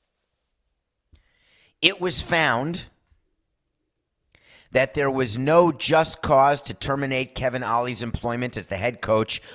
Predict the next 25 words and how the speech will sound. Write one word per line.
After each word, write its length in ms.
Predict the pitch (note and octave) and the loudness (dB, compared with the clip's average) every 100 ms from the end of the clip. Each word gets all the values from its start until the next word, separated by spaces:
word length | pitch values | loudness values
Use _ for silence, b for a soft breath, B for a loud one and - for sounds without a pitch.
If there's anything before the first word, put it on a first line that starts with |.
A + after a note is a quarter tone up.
| B | B
of 220 | G#2 A2+ | -2 -2
the 140 | A2 G#2 | -2 -4
N 140 | G#2+ | -4
C 220 | - G#2 | -4 -2
A 160 | G2 F#2+ | -2 -2
A 40 | |
basketball 520 | F2 E2+ - - C#2+ C2+ | -4 -6 -6 -8 -10 -8
team. 260 | C#2+ - - _ _ _ _ _ _ _ _ _ _ _ _ _ _ _ _ _ _ _ _ B B B | -14 -16 -20 _ _ _ _ _ _ _ _ _ _ _ _ _ _ _ _ _ _ _ _ B B B
It 160 | D3 D#3 | 0 2
was 200 | D3 - | -2 -2
found 360 | D#3 D3+ D#3+ | 0 2 0
that 100 | C3+ | -2
he 240 | G#2 C#3+ D3+ | -4 -4 -4
did 180 | C3+ | -6
not 280 | B2+ C#3 C#3+ | 0 2 0
violate 640 | G2+ A#2+ C3+ C3 C3 C3 A2+ | 0 2 2 0 -4 -4 -4
the 120 | A2+ | -4
N 140 | B2+ | -4
C 220 | - B2 | -4 -4
A 180 | A#2+ A#2 | -2 -2
A 80 | A#2 | -2
rules. 600 | G2+ G2+ E2+ D#2+ - - _ _ _ _ _ _ _ _ _ _ _ _ _ _ _ _ _ _ _ _ _ _ _ _ _ _ _ _ _ _ _ _ _ _ _ _ _ _ - | -2 -2 -4 -6 -10 -12 _ _ _ _ _ _ _ _ _ _ _ _ _ _ _ _ _ _ _ _ _ _ _ _ _ _ _ _ _ _ _ _ _ _ _ _ _ _ -6
It 140 | G#2+ | -4
was 180 | A2 A2 | -4 -6
found 600 | - G2 E2 D#2 E2 | -4 -4 -4 -8 -12